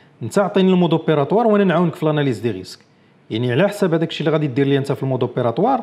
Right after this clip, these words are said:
انا غادي نشوف معاك لاناليز دي ريسك ونحاول ناناليزي معاك لي ريسك ونشوف معاك لي ميزور دو كونترول ولي ستوندار. يعني غادي نشوف معاك، غنعطيك الانبوتس ديال هذاك الشيء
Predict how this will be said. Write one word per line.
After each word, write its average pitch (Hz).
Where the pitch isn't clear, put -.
انا 170
غادي 185
نشوف 160
معاك 151
لاناليز 151
دي 117
ريسك 185
ونحاول 180
ناناليزي 165
معاك 143
لي 139
ريسك 208
ونشوف 190
معاك 160
لي 175
ميزور 156
دو 135
كونترول 208
ولي 233
ستوندار. 170
يعني 147
غادي 160
نشوف 156
معاك، 156
غنعطيك 156
الانبوتس 151
ديال 180
هذاك 170
الشيء 240